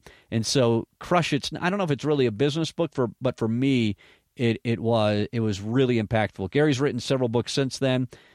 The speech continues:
Um, I didn't find any of them nearly nearly as vintage Gary as Crush It was. The other ones are good, but they aren't, in my opinion, great. Um, um, right,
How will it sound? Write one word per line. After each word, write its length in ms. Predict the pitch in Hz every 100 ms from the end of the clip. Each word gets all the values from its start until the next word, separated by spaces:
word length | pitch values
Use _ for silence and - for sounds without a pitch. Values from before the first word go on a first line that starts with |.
| _ _
Um, 320 | 117 113 110 -
I 120 | 123
didn't 200 | 135 127
find 240 | 117 110
any 220 | 131 131 120
of 60 |
them 440 | 113 107 107 107 117
nearly 800 | 135 131 120 98 90 85 87 - _ _ _
nearly 840 | 113 123 127 139 131 117 107 101 110
as 220 | 107 95
vintage 540 | 110 113 - 101 90
Gary 520 | 110 104 95 90 90 - _ _ -
as 260 | 104 98
Crush 360 | - 123 110 117
It 100 | 82
was. 520 | 110 104 101 101 - _ _ -
The 100 | 139
other 140 | 156
ones 320 | 147 143 120
are 200 | 127 117 104 113
good, 360 | 139 135 139 123 _ _ _ 113
but 260 | 113 110 -
they 180 | 120 110
aren't, 280 | 107 107 - -
in 100 | 104
my 120 | 98
opinion, 320 | 95 87 90
great. 480 | 82 95 92 85 - - _ _ _
Um, 680 | 104 95 92 92 87 85 85 - _ _ _ 165
um, 460 | 117 98 98 95 -
right, 440 | 107 117 131